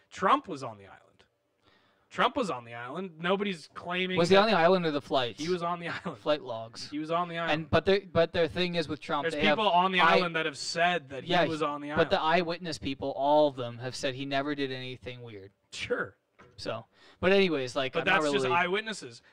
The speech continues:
Speaker 1: They're, they def-, he definitely could have been doing something. Other people
Speaker 2: Yeah.
Speaker 1: could have been doing other things.
Speaker 2: Yeah.
Speaker 1: There's th-, like,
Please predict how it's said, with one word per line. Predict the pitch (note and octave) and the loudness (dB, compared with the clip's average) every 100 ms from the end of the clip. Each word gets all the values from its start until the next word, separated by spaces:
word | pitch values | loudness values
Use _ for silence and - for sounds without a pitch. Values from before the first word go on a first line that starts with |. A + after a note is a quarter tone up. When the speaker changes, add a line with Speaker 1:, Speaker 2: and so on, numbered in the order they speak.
| - | -6
Speaker 1:
They're, | D#3+ D#3 F3 | -4 -4 -6
they | D#3+ D#3+ | -8 -8
def-, | D3 D#3+ - | -4 -6 -6
he | F3 E3+ | -10 -6
definitely | E3+ E3+ F#3 | -2 -2 -4
could | D#3+ D#3+ D#3+ | -8 -6 -4
have | D#3+ C#3+ | -4 -6
been | D#3+ | -12
doing | D#3 D#3+ E3+ | -8 -8 -8
something. | E3 E3+ F3+ F#3+ F#3 _ - | -10 -10 -6 -8 -8 _ -12
Other | G3 | -10
people | F#3 F#3 F3 | -8 -6 -2
Speaker 2:
Yeah. | - | 0
Speaker 1:
could | F3 | 0
have | D#3+ | -6
been | D#3+ | -8
doing | E3 D#3+ | -8 -6
other | F3 G3 | -4 -4
things. | - C#3 | -6 -4
Speaker 2:
Yeah. | D3+ C3 - _ _ _ | -2 -2 -4 _ _ _
Speaker 1:
There's | E3+ E3 - | -8 -8 -8
th-, | F#3 | -10
like, | E3 D#3+ - | -8 -8 -10